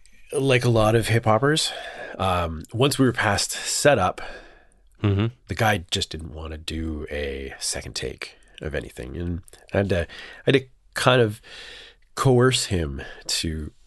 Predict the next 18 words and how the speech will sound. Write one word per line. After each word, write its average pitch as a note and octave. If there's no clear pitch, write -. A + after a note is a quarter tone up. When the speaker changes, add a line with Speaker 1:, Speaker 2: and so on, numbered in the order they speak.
Speaker 1:
"Hey A#2
man, E2
like, D2+
we E2+
gotta, D#2
we A2+
gotta A2
redo G#2
that, F2+
that F2+
third F2+
verse E2
or E2
something." -
Mm, E3
excuse G#2
me. F#2
Um, E2